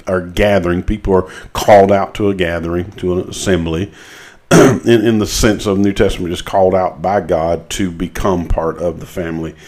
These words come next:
of faith. But in, anyway, the, the, the bigger picture of it is, is the assembly of God's people. And so in the Septuagint, whenever the Septuagint,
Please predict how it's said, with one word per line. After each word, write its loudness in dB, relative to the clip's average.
of -6
faith. 4
But -4
in, 6
anyway, 8
the, 0
the, -4
the -10
bigger 4
picture 0
of 0
it -4
is, -6
is -4
the 0
assembly 0
of -6
God's -2
people. -4
And 2
so 6
in 2
the 2
Septuagint, 2
whenever 0
the -4
Septuagint, -2